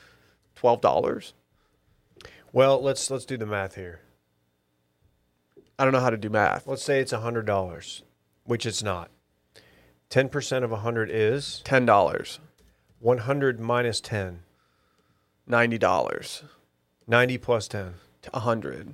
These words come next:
Speaker 2: There you go.
Speaker 1: Dude, look at,
Speaker 2: Numbers
Speaker 1: listen to my
Speaker 2: don't lie.
Speaker 1: times tables, dude. I'm so good. Also, go follow Circling Back Pod and Washed Media. Uh, we're gonna get to this in a second, but Circling Back Pod had a, a really fun afternoon on, uh,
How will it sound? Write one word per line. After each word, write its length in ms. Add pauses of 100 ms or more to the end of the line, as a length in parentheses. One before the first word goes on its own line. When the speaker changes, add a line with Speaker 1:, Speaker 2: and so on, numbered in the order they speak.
(340)
Speaker 2:
There 140
you 60
go. 280 (240)
Speaker 1:
Dude, 100
look 160
at, 60
Speaker 2:
Numbers 160
Speaker 1:
listen 100
to 60
my 100
Speaker 2:
don't 100
lie. 160
Speaker 1:
times 120
tables, 400
dude. 240 (840)
I'm 120
so 200
good. 360 (880)
Also, 260
go 140
follow 240
Circling 380
Back 200
Pod 220
and 240
Washed 240
Media. 380
Uh, 420 (220)
we're 180
gonna 180
get 120
to 80
this 160
in 80
a 20
second, 380
but 260
Circling 300
Back 180
Pod 260
had 160
a, 280
a 40
really 320
fun 240
afternoon 460
on, 220
uh, 320